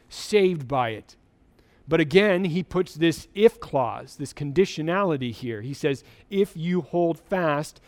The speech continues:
to the word." The only way someone's going to be saved is if they hold fast to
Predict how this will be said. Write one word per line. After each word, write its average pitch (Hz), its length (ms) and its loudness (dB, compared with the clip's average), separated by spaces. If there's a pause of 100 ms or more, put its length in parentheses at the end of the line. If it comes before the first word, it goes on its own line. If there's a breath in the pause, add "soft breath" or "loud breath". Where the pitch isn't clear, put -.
(180 soft breath)
to 160 100 -6
the 143 100 -2
word." 143 420 2 (1120 soft breath)
The 143 140 2
only 190 220 4
way 196 300 8
someone's 185 380 -2
going 185 160 2
to 185 40 0
be 185 120 -2
saved 170 680 2
is 147 320 -4
if 202 240 0
they 196 160 0
hold 160 400 -4
fast 135 560 -8 (100)
to 151 460 -4